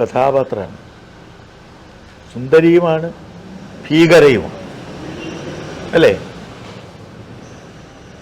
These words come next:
എന്തായിരിക്കും അതിൻ്റെ അർത്ഥം? മനസ്സിൻ്റെ ശമിക്കാത്ത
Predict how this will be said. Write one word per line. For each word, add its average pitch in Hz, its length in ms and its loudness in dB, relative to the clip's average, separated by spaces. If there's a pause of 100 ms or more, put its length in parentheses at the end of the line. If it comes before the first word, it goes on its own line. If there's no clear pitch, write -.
(140)
എന്തായിരിക്കും 160 460 4
അതിൻ്റെ 123 220 2
അർത്ഥം? - 260 -12 (2000)
മനസ്സിൻ്റെ 143 600 2 (1400)
ശമിക്കാത്ത 160 960 0